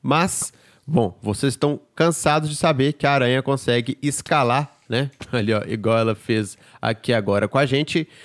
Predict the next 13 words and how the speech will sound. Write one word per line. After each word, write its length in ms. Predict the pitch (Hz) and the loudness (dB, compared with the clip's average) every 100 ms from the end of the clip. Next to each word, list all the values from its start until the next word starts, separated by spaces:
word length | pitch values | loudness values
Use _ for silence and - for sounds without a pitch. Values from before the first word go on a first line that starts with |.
| - - | -18 -4
Mas 640 | 131 156 185 208 - - - | 0 2 2 0 -4 -6 0
a 120 | 160 | 2
aranha, 380 | 156 143 151 156 | 4 4 2 0
ela 220 | 147 147 135 | 2 2 2
não 260 | 143 175 | 2 0
consegue 600 | 185 175 - 131 131 139 131 | 0 -2 2 2 2 0 0
escalar 720 | 147 - 156 131 113 127 - - | -2 0 0 2 2 0 -2 -2
o 100 | 139 | -2
bloco 640 | 117 113 120 - 143 - | 2 2 2 0 -2 -2
de 440 | - 110 131 143 - | -10 -4 -2 0 0
magma, 580 | 113 127 104 85 78 - - | 0 0 -2 -6 -12 -14 -2
tá? 300 | 117 151 - _ _ _ | 0 0 -6 _ _ _
Bom, 220 | 117 101 | -2 -2